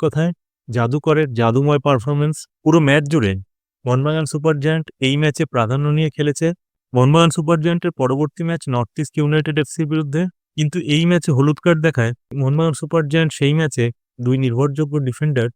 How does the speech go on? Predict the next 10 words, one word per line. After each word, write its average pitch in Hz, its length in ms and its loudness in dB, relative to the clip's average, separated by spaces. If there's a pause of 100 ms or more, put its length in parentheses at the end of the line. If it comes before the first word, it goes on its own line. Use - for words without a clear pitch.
(140)
সুভাশিস 135 500 0
বোস 147 200 2 (380)
এবং 131 160 0 (120)
আলবার্তো 131 400 0
রড্রিগেজকে 127 600 0
পাবে 131 260 0
না। 143 120 0 (1200)
বন্ধুরা, 131 400 2 (180)
এই 120 180 0
ভিডিওটি 147 460 0